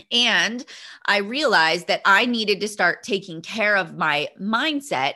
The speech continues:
not just the physical part. So I began this inward shift from,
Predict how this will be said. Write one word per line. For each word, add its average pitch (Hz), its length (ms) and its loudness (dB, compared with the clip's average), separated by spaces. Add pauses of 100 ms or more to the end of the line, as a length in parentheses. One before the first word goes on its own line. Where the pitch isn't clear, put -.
not 220 260 0
just 226 320 -4
the 190 60 -14
physical 185 640 -6
part. - 380 -12
So 226 80 -2
I 214 40 2
began 247 560 -8
this 392 280 -12
inward 214 420 -4
shift - 480 -10
from, 180 420 0